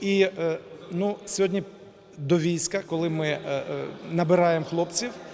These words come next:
то маємо цілий ряд проблем. Сьогодні дуже багато біля комп'ютерів часу діти проводять. Це цілий ряд хвороб, які виникають від того, що мало рухливості.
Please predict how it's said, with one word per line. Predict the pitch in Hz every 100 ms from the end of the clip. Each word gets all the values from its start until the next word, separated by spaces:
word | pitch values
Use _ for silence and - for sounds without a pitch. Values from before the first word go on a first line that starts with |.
| - -
то | -
маємо | 165 185 190
цілий | 180 185 180
ряд | 180 180
проблем. | 185 175 208 180 104 - - - - -
Сьогодні | - 170 190 185 190
дуже | 160 180 175
багато | 180 175 185
біля | 165 180
комп'ютерів | 180 185 214 220 175 156
часу | 175 160 156
діти | 143 156 156
проводять. | 160 151 139 123 113 - - -
Це | - 175
цілий | - 202 254 220
ряд | 190 202 -
хвороб, | 170 180 214 170
які | 165 185
виникають | 165 165 165 214 202
від | 151 -
того, | 208
що | - 160
мало | 160 185 175
рухливості. | 165 180 165 127 - -